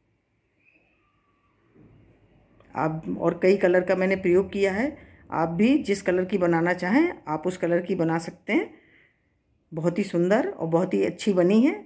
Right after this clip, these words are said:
आप भी बनाइए और कमेंट करिए कि आपको हमारा वीडियो कैसा लगा। अगर आपको हमारा वीडियो अच्छा लगा हो तो please like करिए, share करिए और subscribe अवश्य करिए। मिलते हैं अपने अगले वीडियो में।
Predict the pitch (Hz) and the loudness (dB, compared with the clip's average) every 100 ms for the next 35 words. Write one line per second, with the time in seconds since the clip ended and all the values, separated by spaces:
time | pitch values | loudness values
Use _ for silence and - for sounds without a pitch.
0 | - 151 170 202 185 175 175 185 247 427 | -10 -6 -2 0 0 0 0 2 2 0
1 | - _ _ _ - 175 175 175 196 202 | -6 _ _ _ -6 -4 0 2 2 2
2 | 190 196 226 220 180 170 - 202 180 175 | 2 2 0 2 0 0 -2 -2 0 0
3 | 175 185 208 208 185 226 202 214 311 359 | 0 0 0 2 0 2 0 0 -2 -4
4 | 175 175 175 175 196 185 185 175 175 196 | -2 2 2 0 -2 2 2 0 0 2
5 | 185 - 185 165 175 190 262 190 180 180 | 0 0 0 0 0 0 -2 -2 -2 -2
6 | 170 160 180 180 196 208 320 - - - | 0 0 2 2 2 2 -2 -4 -20 -20
7 | - _ - 190 190 190 190 214 226 185 | -20 _ -2 2 4 4 2 4 2 2
8 | 180 170 - 185 214 185 180 - 180 180 | -2 -4 -2 0 0 -2 -6 -2 0 2
9 | 170 165 202 240 269 - 170 160 175 185 | 2 0 0 0 0 0 -2 0 0 -2
10 | 180 202 233 | -2 2 2